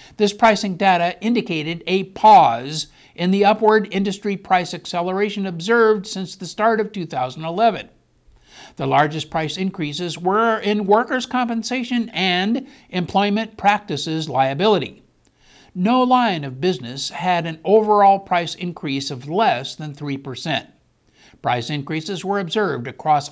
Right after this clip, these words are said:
all account sizes for standard commercial lines, with larger increases observed in mid-market and large accounts than in small accounts. Specialty lines prices continue to increase,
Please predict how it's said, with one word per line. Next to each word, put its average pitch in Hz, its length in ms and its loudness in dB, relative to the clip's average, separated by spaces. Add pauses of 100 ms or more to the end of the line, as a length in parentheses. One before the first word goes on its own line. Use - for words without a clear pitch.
all 226 420 8
account 151 400 -6
sizes 127 580 -4 (400)
for - 160 -6
standard 170 480 -2
commercial 170 460 -4
lines, 131 540 -6 (300)
with 190 160 0
larger 226 560 4
increases 143 560 -4
observed 151 540 -4
in 160 220 -2
mid-market 160 640 0
and 151 220 -6
large 165 320 2
accounts 135 600 -8 (320)
than 165 320 0
in 165 240 -6
small 131 380 -2
accounts. 147 580 -4 (720)
Specialty 170 640 -4
lines 156 500 -4
prices 202 520 -2
continue 220 600 -4
to 226 180 -8
increase, 208 600 -6